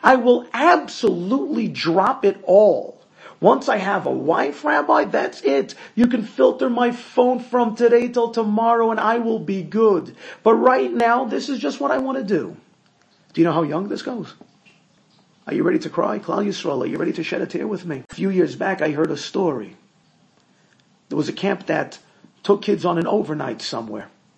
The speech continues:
And a kid woke up in the morning,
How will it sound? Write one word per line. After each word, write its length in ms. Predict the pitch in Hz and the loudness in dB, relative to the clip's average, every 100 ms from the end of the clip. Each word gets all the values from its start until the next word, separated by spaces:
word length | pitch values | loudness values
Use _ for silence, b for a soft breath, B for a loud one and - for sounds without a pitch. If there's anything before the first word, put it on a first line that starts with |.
| _ _ _ _ b b b b - | _ _ _ _ b b b b -2
And 140 | 170 | 0
a 40 | |
kid 220 | - - 170 | 0 0 4
woke 240 | 202 214 | 2 2
up 140 | 214 | -4
in 60 | 185 | -2
the 40 | |
morning, 480 | 160 151 175 233 262 | -2 0 -2 -2 -6